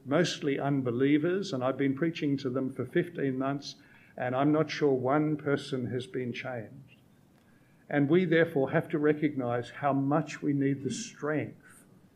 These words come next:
of the Lord Jesus Christ if we're to keep going. So I want to reflect on this sentence of chapter two, verse one, "Be strengthened in the grace that's in Christ Jesus."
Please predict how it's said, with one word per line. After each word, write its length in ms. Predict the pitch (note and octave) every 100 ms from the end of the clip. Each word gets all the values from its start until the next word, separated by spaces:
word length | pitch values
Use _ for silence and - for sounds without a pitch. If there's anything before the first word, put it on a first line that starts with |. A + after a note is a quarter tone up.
| - -
of 180 | B2+
the 80 | B2+
Lord 260 | C3 D3 C3
Jesus 380 | C3 C3+ C3 C3
Christ 400 | - B2+ B2 -
if 140 | D3+
we're 160 | C#3+ B2+
to 120 | B2+
keep 280 | - C3+ C3
going. 360 | C3+ C3 A2+ A#2+ - - - _ - - - -
So 360 | - F3+ F#3+ F#3+
I 80 |
want 240 | F3 C4 C#4
to 200 | G#3+ E3
reflect 540 | D3+ D3+ F3 F#3+ -
on 180 | D3+ C#3+
this 280 | C3+ B2+ -
sentence 520 | F#3 G3+ C#3+ A2+ -
of 100 | C3
chapter 320 | - D3 - C3
two, 240 | - D3
verse 300 | C3+ C3 -
one, 180 | D3 D3
"Be 140 | C3
strengthened 580 | B2 - D3+ D3+ D3+ C#3
in 140 | C#3
the 80 | C3
grace 340 | B2+ C#3 C3+ -
that's 240 | C3 -
in 140 | C3
Christ 360 | B2+ C#3 C3+ -
Jesus." 300 | C3 B2+ E3+